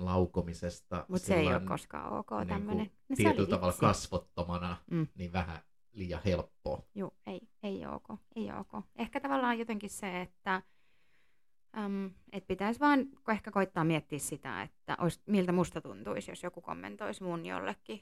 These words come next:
Speaker 2: niinku iloiselle, hy-, mahtavalle saavutukselle, mistä olen ylpeä, niin jos joku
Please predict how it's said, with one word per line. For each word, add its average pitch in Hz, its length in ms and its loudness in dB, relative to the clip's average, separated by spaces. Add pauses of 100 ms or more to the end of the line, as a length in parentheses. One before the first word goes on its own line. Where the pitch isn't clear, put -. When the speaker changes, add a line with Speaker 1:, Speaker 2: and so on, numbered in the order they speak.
(140)
Speaker 2:
niinku 190 440 -10
iloiselle, 185 560 0 (140)
hy-, 175 400 -12
mahtavalle 170 560 -2
saavutukselle, 185 720 -2
mistä 180 300 -4
olen 208 200 0
ylpeä, 165 500 0
niin 185 100 -6
jos 165 140 -4
joku 170 280 -4